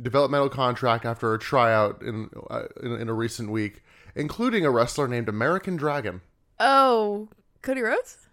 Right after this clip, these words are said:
Speaker 1: Bryan Danielson.
Speaker 2: Bryan Danielson. Nice.
Speaker 1: American Nightmare is what you're thinking of.
Speaker 2: Yeah, I knew it was American something.
Speaker 1: Yeah.
Speaker 2: Nice.
Speaker 1: I, I guess he doesn't take it, 'cause I don't remember him being in,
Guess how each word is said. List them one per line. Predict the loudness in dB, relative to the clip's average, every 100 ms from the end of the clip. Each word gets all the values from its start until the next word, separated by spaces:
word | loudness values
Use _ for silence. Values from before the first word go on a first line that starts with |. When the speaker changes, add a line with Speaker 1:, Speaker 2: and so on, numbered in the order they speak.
| 0
Speaker 1:
Bryan | 4 6
Danielson. | 6 4 4 -2 -8 -10 _
Speaker 2:
Bryan | -4 -2 0
Danielson. | 0 -2 -6 -12 -16 _ _
Nice. | -2 -2 0 -4
Speaker 1:
American | 2 4 2 0
Nightmare | -2 -2 -4
is | -4
what | -8
you're |
thinking | -8 -6 -8
of. | -8
Speaker 2:
Yeah, | -6 -4 -4 -6
I | -4
knew | 0 0
it |
was | 0
American | 2 2 0
something. | -6 -8 -10 -12 -4
Speaker 1:
Yeah. | -2 -2 -6 -20 _ _ _ -6 -2 0 4
Speaker 2:
Nice. | 4 2 -4
Speaker 1:
I, |
I | -6
guess | -2 -2
he | 0
doesn't | 0 -2 -2
take | 0 0
it, | -2
'cause | -2
I |
don't | -2
remember | -2 -4
him | -4
being | -2 -2 -2 -4
in, | -4 -4 -4 -6